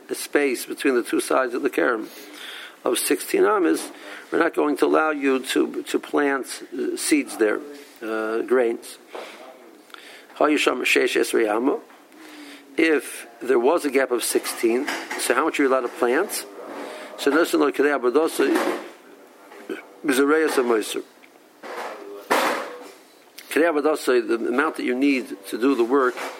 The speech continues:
when they would plow, they would plow with the,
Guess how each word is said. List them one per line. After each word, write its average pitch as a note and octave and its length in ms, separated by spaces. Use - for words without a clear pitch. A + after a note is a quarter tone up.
when A#2+ 100
they B2 80
would A#2+ 140
plow, C3+ 460
they A#2 80
would A2+ 100
plow C3+ 320
with A#2+ 240
the, A2+ 120